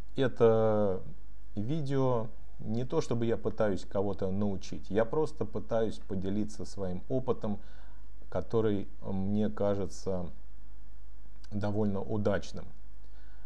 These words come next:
Хотя пределу совершенства, естественно, нету. Итак, вы приобрели саженец. Первым делом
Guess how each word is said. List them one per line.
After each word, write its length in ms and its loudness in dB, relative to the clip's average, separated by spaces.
Хотя 600 0
пределу 520 2
совершенства, 960 0
естественно, 600 0
нету. 400 -2
Итак, 500 2
вы 220 0
приобрели 540 2
саженец. 680 -2
Первым 560 0
делом 500 0